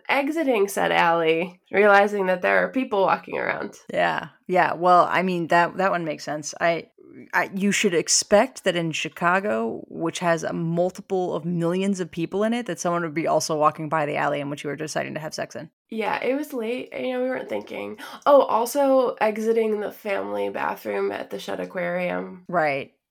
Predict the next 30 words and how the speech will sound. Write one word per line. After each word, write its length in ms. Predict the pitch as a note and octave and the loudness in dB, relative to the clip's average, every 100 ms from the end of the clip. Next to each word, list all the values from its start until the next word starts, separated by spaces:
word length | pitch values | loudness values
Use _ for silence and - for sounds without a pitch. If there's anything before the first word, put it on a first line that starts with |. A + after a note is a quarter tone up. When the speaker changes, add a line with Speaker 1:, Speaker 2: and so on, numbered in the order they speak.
| - | -12
Speaker 2:
right, 440 | E3+ D3 C3 A#2+ _ _ _ _ | -6 -4 -4 -6 _ _ _ _
right. 240 | F3+ D#3+ D#3 | -8 -6 -4
Speaker 1:
was, 180 | F#3+ F3+ F3 - _ | -6 -8 -12 -16 _
was, 380 | F#3 F3 F3+ - | -10 -10 -12 -10
I 160 | F#3 - | -8 -6
would 160 | - F#3 | -6 -10
say, 280 | - - - | -10 -8 -8
a 80 | |
little 220 | F#3 E3+ F#3+ | -8 -10 -10
shameful. 480 | - G3 G3 - - - | -12 -12 -10 -10 -14 -16
<laughs> 140 | - | 0
Speaker 2:
I 120 | G3 | 2
don't 160 | G#3+ C#4 | 4 4
have 220 | G#3+ F#3 | 4 4
a 60 | G#3 | 2
walk 280 | A3 A#3 B3+ | 0 0 -2
of 100 | C4 | -8
shame. 400 | - C4 C4 D4 _ - | -6 -4 -6 -8 _ -6
Speaker 1:
Oops. 340 | A#3+ A3+ - - - - _ | -6 -8 -14 -14 -18 -20 _
Speaker 2:
Yeah, 280 | F#3 F3 - | -2 2 2
I 60 | F3+ | 2
don't 120 | G3 | 2
have 200 | F#3 F#3+ | 2 2
one. 240 | E3+ D3 | 0 -2
I 60 | D#3 | -2
don't 100 | F3 | -4
have 240 | F3 E3 | -4 -4
one. 160 | D#3 D3 | -4 -4
I, 220 | D#3 E3 - | -2 -4 -4
I, 340 | E3+ D#3+ D3+ | -4 -4 -6